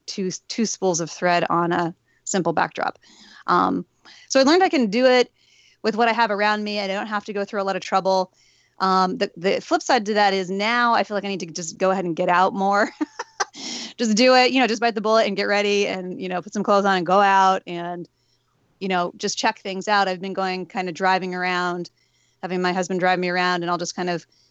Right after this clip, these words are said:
you know, just kind of go down streets where we maybe haven't been before and just check things out and look for stuff that, um,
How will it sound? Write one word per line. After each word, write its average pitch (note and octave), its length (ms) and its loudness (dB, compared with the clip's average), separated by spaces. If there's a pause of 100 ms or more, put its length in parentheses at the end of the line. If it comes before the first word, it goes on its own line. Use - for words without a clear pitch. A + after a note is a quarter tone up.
(140)
you D4+ 60 4
know, D4 100 4
just C4+ 80 0
kind D4+ 100 4
of A#3 80 0
go A3+ 100 4
down A3 180 0
streets A#3 260 -4
where G#3+ 120 2
we G3+ 260 -2
maybe G3+ 240 0
haven't G3+ 240 0
been G3 160 0
before G3 400 2
and F3 320 -2
just - 180 -10
check G3+ 160 -4
things F#3 220 -4
out F#3 160 2
and F3 100 -2
look F3+ 140 -2
for F3 100 -8
stuff F3 320 -2
that, F3 260 0 (600)
um, F3 420 0